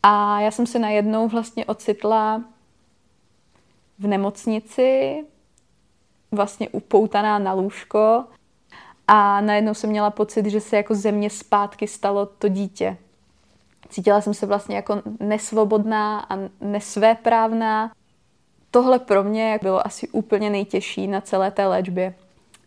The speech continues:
Že jsem vlastně byla v takovém meziprostoru mezi dospělostí a dětstvím a najednou se ta dospělost vlastně z mýho života úplně ztratila.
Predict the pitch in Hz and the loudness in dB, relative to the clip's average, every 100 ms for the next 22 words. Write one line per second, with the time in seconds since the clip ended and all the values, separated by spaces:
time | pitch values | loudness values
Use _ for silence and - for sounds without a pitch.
0 | - 208 202 208 208 208 208 - 208 202 | -10 -8 -4 -2 0 0 0 -2 -2 2
1 | 208 208 208 196 208 208 202 208 190 - | 0 0 -4 -4 -2 -2 -2 0 -2 -2
2 | - 196 202 202 196 196 - 196 190 196 | -4 -2 -2 -2 -4 -6 -4 -2 -2 -4
3 | - 202 196 - 202 202 - - - - | -8 -8 -6 -2 -4 -4 -12 -20 -20 -4
4 | 196 196 - - 185 202 214 220 247 240 | 0 0 -2 -6 -4 -2 -2 -2 -4 -8
5 | _ _ _ - 208 202 196 202 208 202 | _ _ _ -2 0 2 0 0 0 0
6 | 196 196 208 196 196 196 202 202 - _ | 0 -2 -2 -2 -4 -4 -4 -6 -10 _
7 | _ _ _ _ - - - 208 202 196 | _ _ _ _ -20 -20 -4 0 0 0
8 | 202 208 _ - 214 202 202 - 208 196 | -4 -8 _ 2 4 4 -2 -2 0 0
9 | 196 196 196 202 202 202 196 196 190 196 | -2 -2 -4 -4 -4 -4 -4 -4 -4 -4
10 | - 202 202 214 - - - - 208 | -6 -6 -8 -10 -8 -10 -8 -10 -10